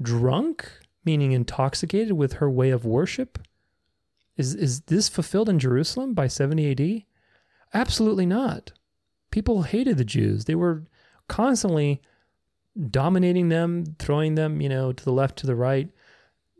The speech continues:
Captivities, Babylonian, Assyrian, Greeks, the Romans. The Jerusalem did not intoxicate people with her way of doing things. But you know who did?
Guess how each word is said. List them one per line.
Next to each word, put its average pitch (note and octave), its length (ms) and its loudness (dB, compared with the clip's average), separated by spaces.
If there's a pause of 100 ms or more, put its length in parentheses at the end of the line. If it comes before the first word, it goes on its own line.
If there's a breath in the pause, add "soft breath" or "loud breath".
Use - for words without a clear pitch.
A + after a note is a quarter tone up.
(180)
Captivities, C#3 540 0
Babylonian, C3 560 2
Assyrian, C3+ 720 0
Greeks, C#3 760 -2 (720)
the B2 80 0
Romans. D3 640 2 (120)
The D#3+ 360 -4
Jerusalem G#3 640 2
did D#3+ 160 0
not F3+ 220 0
intoxicate D#3+ 840 -2
people A#2+ 520 -2 (220 soft breath)
with B2 160 0
her C3 160 0
way A#2 220 4
of G#2+ 140 -2
doing A#2+ 280 0
things. - 520 -14 (760)
But - 180 -2
you D#3 40 2
know D3+ 100 4
who C3+ 120 2
did? G#3 280 2